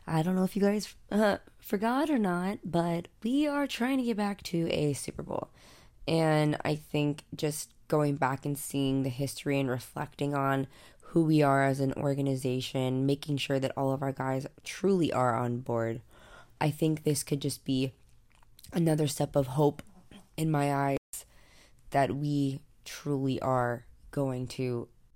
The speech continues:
win another Super Bowl. I don't know about you guys, but I think it's possible absolutely with this team that we have now.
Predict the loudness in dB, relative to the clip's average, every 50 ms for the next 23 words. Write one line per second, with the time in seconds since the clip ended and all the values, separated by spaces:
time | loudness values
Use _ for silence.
0 | -20 -20 -14 -4 2 4 6 6 6 4 2 0 -2 0 2 4 4 4 4 4
1 | 2 2 2 2 2 0 -2 -4 -4 -4 -4 -2 0 0 0 0 -2 -4 -4 -2
2 | -2 -2 -2 -2 -2 -4 -4 -6 -10 -16 -20 -20 -18 -20 -20 -20 -18 -16 -16 -18
3 | -18 -20 -8 0 4 6 8 8 8 8 8 8 10 10 10 10 8 6 2 0
4 | 4 6 8 8 8 8 6 4 4 4 2 2 2 0 0 -2 0 2 4 4
5 | 6 6 4 2 0 -4 -12 -20 _ _ _ 4 6 8 8 8 8 8 6 6
6 | 4 2 0 -2 -4 -6 -12 -20 -20 -20 -20 -20 -20 -20 -2 2 4 4 4 4
7 | 2 2 0 0 0 -2 -4 -10 -16 -16 -14 -8 -4 -4 -4 -2 -2 0 2 4
8 | 6 6 6 6 6 4 0 -4 _ _ 0 2 4 6 6 4 2 0 -2 0
9 | 0 2 2 2 2 2 2 0 -2 -2 -4 -6 -4 -4 -4 -2 -2 -2 -2 -2
10 | -2 -2 -2 -2 -4 -4 -4 -4 -6 -8